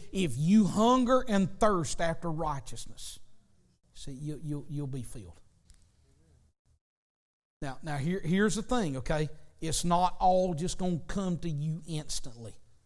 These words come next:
It's gonna be a lifelong pursuit. And so what does a lifelong pursuit look like?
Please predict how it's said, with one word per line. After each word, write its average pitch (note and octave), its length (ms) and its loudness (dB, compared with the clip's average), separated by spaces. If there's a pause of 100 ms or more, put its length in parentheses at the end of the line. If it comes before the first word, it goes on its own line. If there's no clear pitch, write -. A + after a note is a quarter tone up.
(520)
It's F#3 160 0
gonna F#3+ 180 2
be F3 120 2
a C3+ 60 -2
lifelong E3 1000 -2
pursuit. - 680 -8 (680)
And F#3+ 100 4
so G3 140 4
what F#3 240 4
does D#3 140 0
a E3+ 40 0
lifelong F3+ 720 2
pursuit F#3 500 -4
look D3+ 200 -6
like? C#3 260 -2